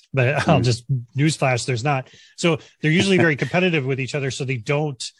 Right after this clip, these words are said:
Speaker 1: build relationships with each other because they're naturally think they are going to be at odds and they can only
Speaker 2: Right.
Speaker 1: share so much. So that's always been a challenge in the agency space, in the consulting space
Speaker 2: Mm.
Speaker 1: with folks. So try to break out of that mindset, though. You'll be glad you did.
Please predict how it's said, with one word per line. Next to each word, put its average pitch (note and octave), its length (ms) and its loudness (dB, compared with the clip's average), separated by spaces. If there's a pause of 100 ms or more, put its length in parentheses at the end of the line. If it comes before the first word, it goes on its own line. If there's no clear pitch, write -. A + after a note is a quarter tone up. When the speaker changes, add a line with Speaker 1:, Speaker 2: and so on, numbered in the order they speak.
Speaker 1:
build B2+ 220 2
relationships A#2+ 680 -2
with B2 140 0
each A#2 160 -4
other A#2+ 520 -2
because B2+ 340 0
they're B2 160 2
naturally B2 580 2
think A#2+ 300 0
they A#2+ 140 0
are A#2 120 0
going A#2 240 -2
to A#2 60 -2
be A2+ 160 0
at A#2+ 140 -2
odds A#2+ 540 0 (220)
and C3+ 100 2
they B2+ 80 2
can B2 140 0
only B2 200 2
Speaker 2:
Right. A2 60 2
Speaker 1:
share B2+ 300 2
so A#2+ 280 -2
much. B2 460 -2 (280)
So D#3+ 460 2
that's E3 200 -2
always D3 420 2
been E3 160 -2
a D#3+ 40 -4
challenge D#3 460 -2
in C3 120 -4
the B2 140 -4
agency B2+ 440 -4
space, C#3+ 580 -2
in B2+ 100 -2
the A#2+ 80 -2
consulting C3 600 -2
space C#3+ 520 0 (280)
Speaker 2:
Mm. F#2 180 0
Speaker 1:
with C3 200 2
folks. C#3+ 400 2
So B2 480 0 (320)
try - 160 -8
to G3+ 60 -2
break D#3 260 0
out C#3 140 2
of B2+ 80 -2
that B2 260 -2
mindset, B2+ 560 0
though. C#3+ 380 -4
You'll D3 160 0
be C3 120 2
glad A#2+ 280 2
you A#2+ 60 0
did. B2+ 300 -8